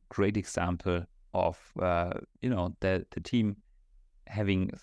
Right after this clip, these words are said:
well, some challenges, obviously, as, as every, every startup, but, um, solving them very well because they're so determined by their vision. And another example is Magic, magic dot dev. Um, it's founded, uh, by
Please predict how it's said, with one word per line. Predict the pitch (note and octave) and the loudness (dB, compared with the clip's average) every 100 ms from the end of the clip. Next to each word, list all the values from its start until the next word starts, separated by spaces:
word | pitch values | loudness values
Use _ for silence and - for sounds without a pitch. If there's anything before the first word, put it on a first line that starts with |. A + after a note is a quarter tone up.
| - - | -12 0
well, | G#2+ F#2 | 2 2
some | - G3+ G#3 | 2 2 2
challenges, | - D3 F#2+ F#2+ | 2 2 2 0
obviously, | F#2 F2+ F2 F#2 F#2+ - | 0 0 -2 0 -2 0
as, | F2+ F2 - | -4 -4 -4
as | F2 | -2
every, | G2 F2+ F2 | -2 -2 -2
every | F2+ F2 | -2 -2
startup, | - E2 F2 - | 0 2 2 0
but, | E2+ - _ - | -4 -4 _ -4
um, | - F#2 - E2 - - | 0 0 0 -4 -10 -18
solving | - G2 F#2 F2 | 0 2 4 2
them | F2 E2+ | 0 -2
very | E2+ E2+ F2+ | 0 0 0
well | F2+ F2 | 2 2
because | F2 F2+ F2 | 0 -4 -4
they're | E2+ | -4
so | - F#2 | -2 0
determined | F2+ E2+ F2+ E2 D#2+ | 0 0 0 0 0
by | E2 | -4
their | E2 E2 | -2 -2
vision. | F#2 G2+ F#2+ - - - - - _ | 0 0 -4 -8 -20 -20 -20 -20 _
And | A2+ | 2
another | B2 C3+ C#3 | 4 4 4
example | G#2+ - G#2+ G2 G2+ G2 - | 0 2 2 4 2 2 2
is | F2+ F2 - | 0 -2 -2
Magic, | G2+ G#2 G#2 - - - | 0 2 0 -2 -14 -4
magic | G#2 G2 - | -2 -2 -2
dot | F2+ - | -6 0
dev. | G2 G2+ - _ _ - - _ - - | 0 0 -4 _ _ -20 -20 _ -20 -14
Um, | - E2+ E2+ F#2 F#2+ | -4 -2 0 -2 -4
it's | F#2+ F#2 - - - | -4 -4 -8 -14 -4
founded, | G#2 G2 F2+ F2 - - | 2 2 2 -2 -10 -8
uh, | F2 E2+ | -2 0
by | E2 F2+ F2 E2+ | 0 0 0 -2